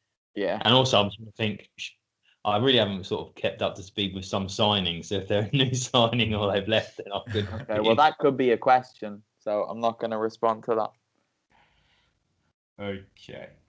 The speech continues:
Speaker 3: All right, I'll just go out on a limb. Is it Thomas Strakosha?
Speaker 1: It's not Thomas Strakosha, no. I will use this opportunity. You've both had as many guesses to just run you through.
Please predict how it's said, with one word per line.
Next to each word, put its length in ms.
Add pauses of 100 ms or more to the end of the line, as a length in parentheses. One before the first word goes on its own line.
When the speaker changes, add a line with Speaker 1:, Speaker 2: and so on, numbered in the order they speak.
(240)
Speaker 3:
All 160
right, 300
I'll 240
just 180
go 80
out 220
on 160
a 160
limb. 240
Is 140
it 160
Thomas 280
Strakosha? 720 (360)
Speaker 1:
It's 280
not 400
Thomas 540
Strakosha, 880
no. 440
I 100
will 180
use 280
this 260
opportunity. 560
You've 160
both 180
had 140
as 100
many 300
guesses 460
to 140
just 220
run 220
you 100
through. 320